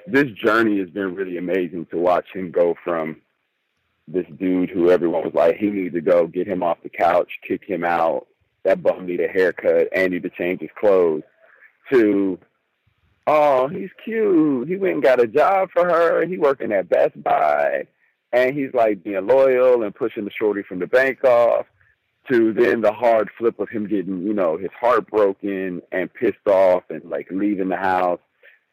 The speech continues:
Then to, you know, watching him in this very vulnerable state call Issa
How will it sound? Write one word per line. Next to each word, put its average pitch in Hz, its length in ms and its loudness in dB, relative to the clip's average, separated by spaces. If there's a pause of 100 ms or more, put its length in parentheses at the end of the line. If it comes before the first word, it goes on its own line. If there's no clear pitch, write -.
(160)
Then 104 380 0
to, 92 420 2 (540)
you 101 340 0
know, 85 160 0
watching 95 540 0
him 90 580 -6 (140)
in 92 140 -4
this 87 200 -6
very 98 300 4
vulnerable 85 640 -2
state 82 320 -2
call 85 280 0
Issa 85 220 -6